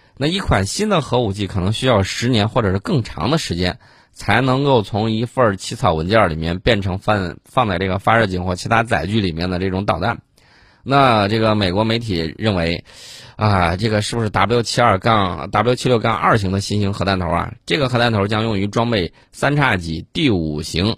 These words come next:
潜射弹道导弹。那么美国海军呢，现在部署的是十二艘弹道导弹核潜艇，每一艘装备了大约二十枚三叉戟第五型的潜射弹道导弹，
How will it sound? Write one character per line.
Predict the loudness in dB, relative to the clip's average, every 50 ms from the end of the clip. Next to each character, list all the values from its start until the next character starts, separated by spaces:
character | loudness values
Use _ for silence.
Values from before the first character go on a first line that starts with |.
| -8 _ _
潜 | -10 -4 -4 -2 -2 -4
射 | -4 0 0 0 0
弹 | 2 0 0 2
道 | 2 0
导 | -2 -2 0
弹。 | 0 0 0 -2 -8 _ _ _ _ _ _ _ _ _ _ _ _ _ _ _ _ _ _
那 | 0 2
么 | 2 2
美 | 2 0 2
国 | 4 2 2
海 | 2 0 -4
军 | -2 -2 -2
呢， | 0 -2 -2
现 | -2 -2 -2 2
在 | 2 2 2
部 | 2 0 -2 -2
署 | -2 -6 -6
的 | -6 -6
是 | -4 -6 -6
十 | -6 -2 2 2
二 | 4 4 2
艘 | 0 0 -2 -2 0
弹 | 0 0 0 2 2
道 | 0 2
导 | 2 0 0 0
弹 | 0 0 0
核 | -2 -4 -4
潜 | -2 -2 -2 -2
艇， | -4 -8 -10 _ _ _ _ _ _ _ _
每 | -2 0 0 2 2
一 | 2 2 2 0
艘 | 0 2 0 0 0 0 -8 _ _ _ _ _ _
装 | 0 0 2 4 2
备 | 2 2
了 | 0 0
大 | 0 0 0 2
约 | 0 0
二 | 0 0 0 0
十 | 0 0
枚 | -4 -4 -4
三 | -4 -2 -2 -2 0
叉 | 0 -2 -2
戟 | -4 -8 -14 -16 _
第 | -4 0 0
五 | 0 0 -2 -6
型 | -6 -4 -2 -2
的 | -2 -2
潜 | -2 -2 -4 -2 -2
射 | 0 0
弹 | 2 2
道 | 2 0 0
导 | -2 -4 -4
弹， | -4 -4 -4